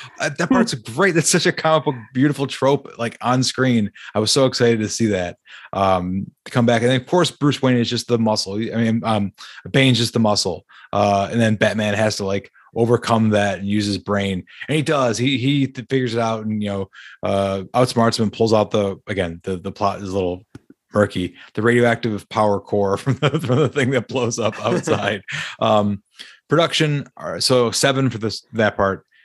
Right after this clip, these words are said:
Speaker 1: Production, I mean, uh, it looks like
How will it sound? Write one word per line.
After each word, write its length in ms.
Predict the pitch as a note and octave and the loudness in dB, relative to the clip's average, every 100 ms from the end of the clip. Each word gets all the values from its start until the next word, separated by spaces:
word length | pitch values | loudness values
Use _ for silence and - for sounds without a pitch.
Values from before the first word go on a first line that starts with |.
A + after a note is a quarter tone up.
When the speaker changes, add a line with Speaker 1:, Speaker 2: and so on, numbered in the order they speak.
| _ _ | _ _
Speaker 1:
Production, 680 | B2+ B2+ - A#2+ A#2+ A2+ - _ _ _ _ _ _ - | 0 0 0 2 2 0 -6 _ _ _ _ _ _ -4
I 160 | A#2+ | 0
mean, 440 | A#2+ B2+ B2 B2 A#2 | 2 0 0 -2 -6
uh, 140 | - - - - - - _ _ _ - | -10 -8 -6 -8 -10 -18 _ _ _ -6
it 100 | D3+ | 0
looks 380 | D#3 D3+ - _ _ _ _ _ _ _ _ _ _ | 2 0 -4 _ _ _ _ _ _ _ _ _ _
like 520 | B2 C3 C3 B2 - | -2 2 4 2 0